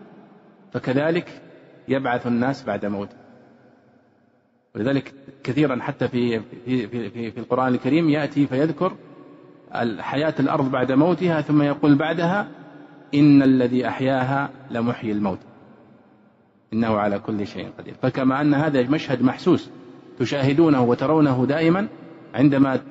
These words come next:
تيبس الأرض وتشتد وتجف، ثم، آه، ينزل الله سبحانه وتعالى عليها المطر، قال: "فإذا أنزلنا عليها الماء اهتزت وربت وأنبتت من كل زوج بهيج إن الذي أحياها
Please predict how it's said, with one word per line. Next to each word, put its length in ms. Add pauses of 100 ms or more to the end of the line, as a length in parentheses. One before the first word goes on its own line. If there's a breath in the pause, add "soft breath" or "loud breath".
(180)
تيبس 360
الأرض 280 (280)
وتشتد 440 (280)
وتجف، 380 (560)
ثم، 280
آه، 840
ينزل 420
الله 200
سبحانه 400
وتعالى 360
عليها 300
المطر، 400 (420)
قال: 120
"فإذا 380
أنزلنا 340
عليها 400
الماء 560
اهتزت 840 (480)
وربت 680 (600)
وأنبتت 600
من 140
كل 320
زوج 300
بهيج 560 (340)
إن 320
الذي 460
أحياها 540